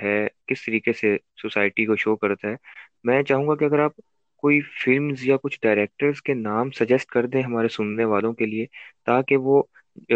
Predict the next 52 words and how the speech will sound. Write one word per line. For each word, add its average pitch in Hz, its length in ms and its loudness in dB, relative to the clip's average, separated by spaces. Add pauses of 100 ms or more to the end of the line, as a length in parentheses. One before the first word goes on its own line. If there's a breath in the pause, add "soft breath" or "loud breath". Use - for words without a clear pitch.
(440)
اس - 80 -12
شو 123 280 2
کے 131 120 2
بعد 113 240 2
جائیں 113 280 2
اور 120 260 2
ایک، 113 200 4 (240)
ایک 110 200 -2
موویز 110 380 0
جو 110 100 2
ہیں 101 120 2
وہ 110 140 0
ڈفرینٹ 117 520 -2
ژانرا 104 400 0
میں، 110 200 -4 (400 loud breath)
آ، - 40 0 (380)
دونوں 110 240 2
سنیماز 104 460 -4
کی 104 100 -10
دیکھیں 101 300 -2
اور 131 80 -2
پھر 135 120 -2
کمپیریزن 117 540 -2
کر 110 160 0
کے 104 120 -6
دیکھیں 101 320 -4 (440 soft breath)
کہ 104 320 2 (360)
کس - 180 -4
طرح 123 220 0
سے 123 120 -2
مختلف 117 360 -4
نظر 98 180 2
آتا 95 240 -4
ہے 98 60 -4
انہیں، 98 260 -6
کیونکہ - 440 -10
ہم 110 100 0
نے 113 100 0
تو 110 100 -8
بات 110 200 2 (300)
کی 120 180 2
ہے 113 80 2
کہ 110 220 0 (380)
سٹوری 113 240 2
سٹرکچر 117 420 -2
جو 110 200 -2
ہے 107 80 -2
ان 104 160 -2
کا 104 180 0 (500 soft breath)
ویری 104 320 0
کرتا 104 340 -2
ہے، 101 160 -2